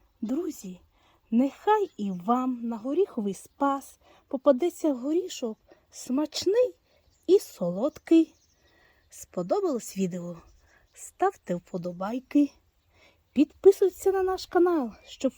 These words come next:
ви і ми щасливо жили. Поширте відео друзям, щоб у вас і в нас все було гаразд.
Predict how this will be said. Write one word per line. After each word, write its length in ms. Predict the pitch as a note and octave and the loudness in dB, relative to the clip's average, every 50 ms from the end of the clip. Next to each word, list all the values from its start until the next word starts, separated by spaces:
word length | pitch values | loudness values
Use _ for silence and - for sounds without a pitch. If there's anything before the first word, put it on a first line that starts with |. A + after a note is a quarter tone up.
| - | -2
ви 80 | - C#4+ | -4 -2
і 160 | - C4 C4+ | 0 0 2
ми 160 | C#4 C#4+ B3+ | 2 2 0
щасливо 600 | - - - - B3 B3 - - B3 B3 A3+ A3 G#3 | -2 -4 -2 -2 -2 -2 -2 -2 0 0 0 -2 -4
жили. 500 | F3+ G#3 A3 G#3 G#3 F#3+ F#3 F3+ F3+ - _ _ _ _ - - - _ _ _ _ _ _ | -6 -8 -6 -6 -6 -6 -6 -6 -10 -12 _ _ _ _ -20 -20 -20 _ _ _ _ _ _
Поширте 840 | - F4+ G4 G4 - - - - - G4+ F4+ D#4+ - _ - C#4 C#4 | 0 0 0 0 0 -6 -6 -2 0 2 2 0 -2 _ 0 2 2
відео 420 | B3 B3+ C4 A3+ A#3 A#3 A#3+ A#3 A3 | 2 0 -2 -2 -2 -4 -4 -4 -6
друзям, 640 | F#3 G#3+ A3+ A3+ A3 G3+ F3 G3 F#3 F3 F3+ F3+ - _ _ _ _ _ _ _ _ _ | -6 -8 -6 -6 -6 -6 -8 -8 -8 -8 -10 -12 -16 _ _ _ _ _ _ _ _ _
щоб 460 | - - - - - - - D4 C#4+ - _ _ _ - _ _ _ _ _ _ _ _ _ _ _ _ _ _ _ _ _ _ _ | -20 -20 -20 -18 -8 -2 0 0 0 -2 _ _ _ -20 _ _ _ _ _ _ _ _ _ _ _ _ _ _ _ _ _ _ _
у 120 | - A#3+ B3 | -6 -4 -2
вас 460 | C4 F4+ F#4 F4 C#4 - - - _ _ _ _ | -2 -2 -2 -2 -4 -8 -16 -20 _ _ _ _
і 140 | D#4 F4 F4 | 6 8 8
в 80 | E4+ | 6
нас 420 | F4 F4+ F#4+ F4+ D#4 C#4 - - - - | 4 -2 -2 -4 -6 -6 -10 -16 -18 -20
все 240 | - - - C4 C4 | -20 -14 -8 -6 -6
було 340 | A#3 A3 C4 B3+ A#3+ A3 G3 | -6 -6 -6 -6 -6 -6 -6
гаразд. 680 | F3 F#3+ G3+ F#3+ F3+ F3 E3 - - - - _ - | -6 -8 -8 -8 -8 -10 -10 -14 -16 -20 -20 _ -20